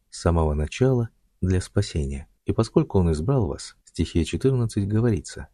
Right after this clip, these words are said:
«Которому и призвал вас благовествованием нашим для достижения славы Господа нашего Иисуса Христа». И во всех этих оборотах речи нет противоречия. Он избрал вас прежде создания мира, дабы вы были подобны Христу. Он избрал вас, чтобы вы были непорочны и святы.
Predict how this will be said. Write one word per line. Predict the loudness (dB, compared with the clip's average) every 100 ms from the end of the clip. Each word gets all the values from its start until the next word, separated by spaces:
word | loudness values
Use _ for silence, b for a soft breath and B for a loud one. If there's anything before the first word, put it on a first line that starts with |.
| _
«Которому | 2 4 4 4 2
и |
призвал | 2 2 2 2 2
вас | 2 0 -4 -18 _
благовествованием | 0 2 2 0 0 0 2 4 4 4
нашим | 2 0 -4 -10 -12 _
для | 0 2
достижения | 2 0 0 2 2 0
славы | -2 0 0
Господа | 0 -2 0 2 4
нашего | 2 2 0 0 -2 _ 0
Иисуса | 0 2 -2 -2 -2
Христа». | -4 -6 -6 -10 -10 _ _ _
И | 0
во | 0
всех | 0 0 0
этих | 0 0
оборотах | 2 2 2 2 2
речи | 2 2
нет | 2 2
противоречия. | 0 0 2 2 0 -6 -14 -18 _ _ _
Он | 2 4
избрал | 2 2 2
вас | 2 0
прежде | 0 0 2 0
создания | 0 2 2 2 2
мира, | 2 2
дабы | 2 0 2
вы | 0
были | 2 2
подобны | 2 0 0 0 -2
Христу. | -2 -6 -2 -2 -2 -4 _ _
Он | 2 2
избрал | 2 2 2
вас, | 2
чтобы | -2 -2 2 2
вы | 2
были | 2 0
непорочны | 0 0 0 0 0 0
и | 0
святы. | 0 0 -2 -10